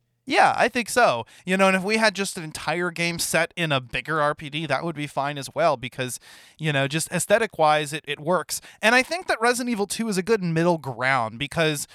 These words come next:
with the original Resident Evil, there is something that you gain by locking everything down to the mansion grounds, is you're isolated. You're in this place, you know, just this one team, and they're all getting picked off one by one. It definitely creates its own atmosphere that way, and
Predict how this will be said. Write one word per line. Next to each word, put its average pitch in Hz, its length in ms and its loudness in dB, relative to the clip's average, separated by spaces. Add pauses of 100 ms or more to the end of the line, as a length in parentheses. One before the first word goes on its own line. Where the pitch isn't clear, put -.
(260)
with 208 180 2
the 220 140 2
original 247 360 2
Resident 185 400 0
Evil, 151 380 -6 (320)
there 202 180 8
is 220 160 4
something 175 380 -2
that 151 180 -4
you 160 80 -4
gain 139 320 -2
by 131 140 0
locking 127 480 -2
everything 123 380 -4
down 123 240 0
to 117 80 -8
the 117 100 -8
mansion 131 400 -6
grounds, 101 400 -14
is 120 140 -10
you're 143 180 -4
isolated. 104 680 -6
You're 131 200 -6
in 175 160 -4
this 175 160 -6
place, 143 560 -4 (520)
you 156 120 -4
know, 131 200 0
just 131 300 -6
this - 160 -8
one 175 240 0
team, 165 320 -2
and 139 160 -6
they're 139 140 2
all 156 160 4
getting 160 240 -6
picked - 280 -6
off 139 220 2
one 151 280 -2
by 160 180 4
one. 131 360 0 (240)
It 220 140 -4
definitely 269 460 2
creates 202 500 0
its 190 140 -4
own 175 160 4
atmosphere 160 520 -2
that 127 200 -4
way, 135 180 0
and 151 160 -4